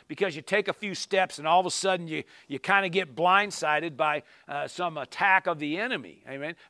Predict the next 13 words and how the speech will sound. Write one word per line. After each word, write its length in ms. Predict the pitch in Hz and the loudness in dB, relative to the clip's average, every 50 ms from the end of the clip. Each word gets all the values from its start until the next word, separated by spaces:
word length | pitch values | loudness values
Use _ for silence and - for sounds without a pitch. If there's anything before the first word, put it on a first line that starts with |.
| _ 113 | _ -4
Be 180 | 147 214 262 | -2 2 2
aware 360 | 277 262 226 202 185 175 170 175 | 4 4 6 8 10 10 10 8
that 120 | 165 - | 4 2
the 120 | 175 180 | -2 -4
enemy's 440 | 170 175 185 185 185 185 190 175 143 | -4 -4 -6 -6 -6 -6 -6 -4 -2
out 280 | 147 147 147 143 147 _ | 0 0 2 0 -2 _
there. 280 | 143 139 139 143 135 - _ _ _ _ - | -6 -6 -4 -6 -6 -8 _ _ _ _ -14
And 120 | - 165 | -12 -10
if 80 | 156 143 | -8 -8
you're 80 | 160 156 | -8 -8
gonna 180 | 170 165 156 | -8 -8 -8
take 340 | - - - 190 233 262 202 | -10 -2 0 0 0 2 0
ground, 380 | 170 170 160 156 151 160 160 | -2 0 0 2 2 0 -2